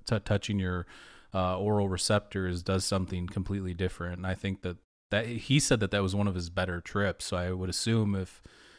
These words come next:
you're going down to Mexico, and I know that that's, like, one of the only places where it grows, that's the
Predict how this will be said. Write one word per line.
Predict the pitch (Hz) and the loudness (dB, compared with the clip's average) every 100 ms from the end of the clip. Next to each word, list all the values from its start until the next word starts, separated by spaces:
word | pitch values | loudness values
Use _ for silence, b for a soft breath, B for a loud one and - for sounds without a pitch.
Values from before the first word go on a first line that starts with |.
| b b b - | b b b -4
you're | 92 | 2
going | 98 98 | 4 4
down | 95 92 95 | 4 4 2
to | 90 107 92 90 90 | 0 0 0 0 -2
Mexico, | 90 98 - 98 90 90 90 | 0 -2 -2 -2 0 0 0
and | 90 90 | -2 -4
I | 90 | -4
know | 90 92 | -2 -2
that | 90 90 | -2 -4
that's, | 90 - | -6 -4
like, | 90 | -4
one | 90 | -2
of | 90 | -2
the | |
only | 92 90 | -2 -4
places | - 92 - 87 | -4 -4 -4 -6
where | 95 90 | -6 -6
it | 98 | -6
grows, | 95 98 92 87 90 - b b b b - | 0 2 2 0 -4 -12 b b b b -4
that's | 95 98 - | 0 0 -2
the | 92 | -8